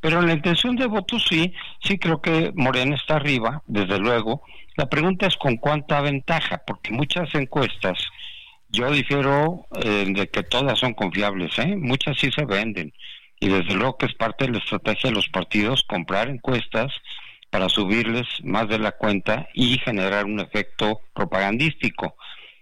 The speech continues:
Entonces, muchas encuestas yo sí no les creo. Esas que ponen que la ventaja de Claudia es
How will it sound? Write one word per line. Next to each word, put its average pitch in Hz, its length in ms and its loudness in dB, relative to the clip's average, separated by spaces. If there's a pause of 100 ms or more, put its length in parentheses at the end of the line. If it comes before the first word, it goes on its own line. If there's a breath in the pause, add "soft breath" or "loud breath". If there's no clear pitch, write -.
(100)
Entonces, 135 500 2
muchas 165 320 2
encuestas 165 420 2
yo 147 140 4
sí 147 160 4
no 143 160 2
les 131 160 -2
creo. 180 440 2 (380 soft breath)
Esas 117 360 2
que 156 100 -2
ponen 131 340 0
que 104 340 2
la 92 140 2
ventaja 110 420 0
de 104 140 0
Claudia 104 460 0
es 104 100 -2